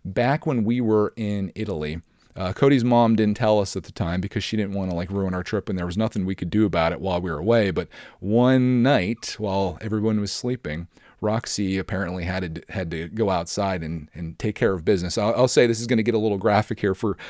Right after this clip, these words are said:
for just a little bit. And, uh, no one woke up, so she ended up, uh, doing it through the house. You know what I'm saying?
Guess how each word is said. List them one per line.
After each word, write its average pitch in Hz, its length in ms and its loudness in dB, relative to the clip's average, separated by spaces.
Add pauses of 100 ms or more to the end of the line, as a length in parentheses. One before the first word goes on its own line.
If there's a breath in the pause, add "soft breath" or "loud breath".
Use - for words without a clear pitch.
(100)
for 143 160 2
just 170 200 4
a 135 60 6
little 120 340 4
bit. 85 280 -2 (280 loud breath)
And, 98 340 0
uh, 98 280 0 (420)
no 120 220 2
one 127 200 4
woke 120 240 8
up, 156 260 10
so 107 240 4
she 131 360 -4
ended 107 300 2
up, 92 220 0 (120)
uh, 78 240 -6 (400)
doing 135 320 4
it - 140 -6
through 113 160 0
the 95 120 2
house. - 500 -2 (120)
You 107 120 -4
know 104 80 -2
what 104 80 -2
I'm 104 100 -2
saying? 110 360 0